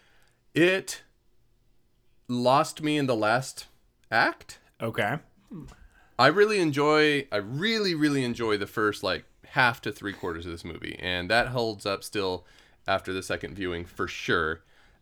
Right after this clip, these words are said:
Speaker 1: Uh, and even though I like the last part better on the second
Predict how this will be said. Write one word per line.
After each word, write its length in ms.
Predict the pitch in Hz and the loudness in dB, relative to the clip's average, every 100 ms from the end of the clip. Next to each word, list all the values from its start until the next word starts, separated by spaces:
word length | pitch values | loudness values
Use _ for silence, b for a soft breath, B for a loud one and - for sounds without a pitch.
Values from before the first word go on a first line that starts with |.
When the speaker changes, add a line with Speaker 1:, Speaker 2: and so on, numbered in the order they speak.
| - | -2
Speaker 1:
Uh, 220 | 101 98 110 | 2 2 2
and 100 | 139 | 0
even 140 | 185 | 2
though 100 | 175 | 4
I 80 | 143 | 4
like 380 | 120 135 156 - | 4 2 0 -2
the 100 | 123 | 2
last 320 | 107 104 - | 2 2 0
part 400 | 110 95 90 - | 0 0 -2 2
better 320 | 113 120 127 | 4 4 2
on 120 | 117 | 0
the 80 | 101 | -2
second 440 | - - 101 160 | -6 -4 -4 -4